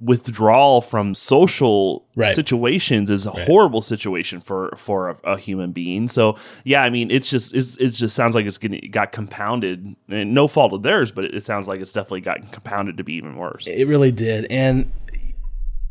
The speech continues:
Speaker 2: a lot of people would think, "Okay, this must be a horrible place, this almshouse." You know, it's easy to think that this was a place run by monsters.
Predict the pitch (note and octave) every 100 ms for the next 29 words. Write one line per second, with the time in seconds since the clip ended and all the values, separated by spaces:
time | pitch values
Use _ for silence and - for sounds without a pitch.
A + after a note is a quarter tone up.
0 | - D3+ D#3 E3 E3+ F#3 E3+ D#3 D3 C#3
1 | D3 C#3 C3 C#3 C#3 C3+ B2 B2 G#2+ C3
2 | - C#3+ C3 - - B2 G#2 C3+ C3+ C3
3 | A#2+ - C#3+ C#3+ B2 - A2+ - G#2 G2+
4 | G#2 F#2 D#2 F2 - - - - - -
5 | B2 A#2 A2 B2 D3 C3+ C3+ B2 C3 B2
6 | - A#2 G#2 - - _ - C#3+ - D#3+
7 | C3 B2 C3+ B2 - A#2+ G#2+ G2 G2 B2+
8 | D#3+ - F2 F#2+ -